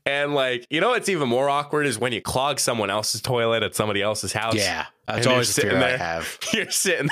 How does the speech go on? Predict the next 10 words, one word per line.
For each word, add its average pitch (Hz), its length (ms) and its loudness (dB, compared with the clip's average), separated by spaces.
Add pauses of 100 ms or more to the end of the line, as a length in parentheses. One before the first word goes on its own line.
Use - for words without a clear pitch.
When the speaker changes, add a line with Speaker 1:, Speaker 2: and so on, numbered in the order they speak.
Speaker 1:
there - 200 -2
being 156 200 0
like, 120 240 0
"Where 127 480 0 (220)
the 131 120 2
hell 113 440 0 (180)
is 117 200 0
the 117 100 0
plunger?" 147 500 0
<laughs> - 1080 -2